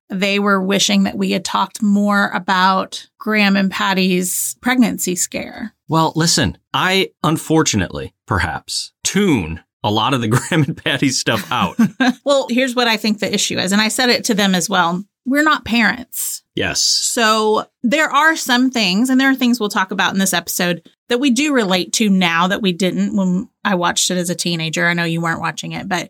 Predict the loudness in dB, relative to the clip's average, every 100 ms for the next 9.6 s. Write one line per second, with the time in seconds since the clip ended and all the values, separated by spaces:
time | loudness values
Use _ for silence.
0 | _ 0 2 2 0 0 0 2 2 2
1 | 2 -2 -2 -4 -2 -2 0 2 0 -2
2 | 0 0 2 0 -2 -4 -6 _ _ 0
3 | 2 2 0 0 -10 -20 _ _ -6 -4
4 | 0 0 2 2 2 2 2 2 0 0
5 | 2 2 2 0 0 -2 -4 0 0 2
6 | 2 0 0 -2 0 0 0 -2 0 0
7 | 2 0 -4 -2 2 2 2 0 2 0
8 | -2 -8 -18 -4 0 2 2 2 0 0
9 | 2 2 2 0 -2